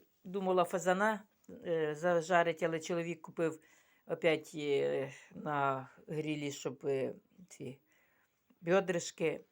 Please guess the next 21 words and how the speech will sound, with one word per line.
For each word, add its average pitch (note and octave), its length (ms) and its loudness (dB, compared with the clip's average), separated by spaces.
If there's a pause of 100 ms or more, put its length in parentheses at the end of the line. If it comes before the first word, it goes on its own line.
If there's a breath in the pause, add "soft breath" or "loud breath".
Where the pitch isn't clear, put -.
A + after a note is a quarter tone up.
(140)
то C#3 320 -2 (120)
не E3 180 -6
готувала. C3+ 520 -4
Зараз G3 320 2
поки D3+ 380 0 (100)
перекусимо, D3+ 640 -4
поснідаємо, F#3+ 720 -4
а F#3+ 40 -4
потім F#3+ 360 -8
пізніше, D3+ 460 -12
може, D#3 280 -14 (440 soft breath)
будемо C3+ 320 -10
готувати F3+ 460 -2
ще, C#3+ 480 -6
ну, C#3+ 220 -10 (760)
пожаримо C#3 540 -2
м'ясо, F#3 340 -4
а D#3 100 -10
так - 320 -12 (500 soft breath)
все - 240 -2
є. G3+ 280 2